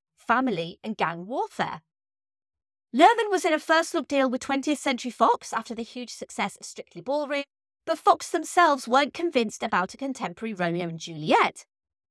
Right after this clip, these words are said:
Luhrmann went to his Strictly Ballroom co-writer Craig Pearce to co-write the screenplay, and persuaded Fox to give them a few thousand dollars to put together a workshop in Sydney, but Lerman himself wasn't enough clout to get Fox to say yes.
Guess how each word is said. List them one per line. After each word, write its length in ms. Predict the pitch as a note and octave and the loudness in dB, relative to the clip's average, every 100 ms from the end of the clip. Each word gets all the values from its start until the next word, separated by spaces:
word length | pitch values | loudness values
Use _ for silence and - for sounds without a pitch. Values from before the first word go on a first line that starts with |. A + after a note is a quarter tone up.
| - | -2
Luhrmann 340 | B3 E4+ G4 D#4 | 4 4 4 2
went 180 | D4 | 2
to 100 | - | 0
his 80 | D4 | -6
Strictly 360 | - C#4+ - C4+ | -6 -6 -4 -2
Ballroom 340 | C4 B3+ A#3 | 0 0 -2
co-writer 480 | - A#3+ A#3 G#3+ A3+ | 0 0 2 -2 -4
Craig 360 | - A3+ F3+ - | -10 -6 -6 -4
Pearce 340 | D4+ E4+ E4+ | -2 0 -2
to 160 | - A3 | -8 -12
co-write 500 | - A3 B3+ C4 - | -2 0 4 2 0
the 80 | F#3+ | -10
screenplay, 680 | - D4 F4 E4 E4+ E4+ E4 _ _ - | -10 -10 -8 0 0 0 -4 _ _ -2
and 140 | C#4+ D4+ | -2 -2
persuaded 480 | - E4 E4 G#4 | -8 0 2 0
Fox 380 | - C#4 A#3 - | 2 4 4 0
to 100 | C4+ | -12
give 260 | - F4 - | -2 -2 0
them 140 | G#3 | 0
a 80 | G#3 | 0
few 300 | - D4+ F#4+ | -2 2 2
thousand 460 | - D#4+ D4+ C4+ B3+ | 4 4 4 0 2
dollars 340 | G#3+ F3+ F#3+ | 2 2 -2
to 100 | A#3+ | -8
put 180 | - - | -12 -14
together 360 | - A3 F#3+ - | -4 -2 -2 -2
a 100 | A#3 | -4
workshop 560 | F#3+ A3 - - F#3 | 0 0 0 -4 -6
in 100 | E3+ | -8
Sydney, 540 | D#3+ E4+ - D#4+ D#4 D#4 _ _ _ | -10 -8 -6 -6 -6 -8 _ _ _
but 140 | C#4+ C4+ | 2 4
Lerman 360 | C#4+ F4 F#4+ | 4 4 4
himself 460 | D#4 C4 F4 D4+ A#3 | 0 2 6 6 4
wasn't 300 | A#3 B3+ F4+ | 0 -2 -2
enough 260 | F4 F#4+ - | -6 -6 -6
clout 300 | A3 F#3 - | -4 -4 -4
to 80 | |
get 200 | A#3 A3 | -4 -4
Fox 380 | - F3+ - - | -2 -6 -6 -14
to 100 | A#3+ | -16
say 200 | - F3+ | -12 -12
yes. 600 | D#3+ A#3+ F#4+ F3+ - - | -6 2 2 2 -6 -20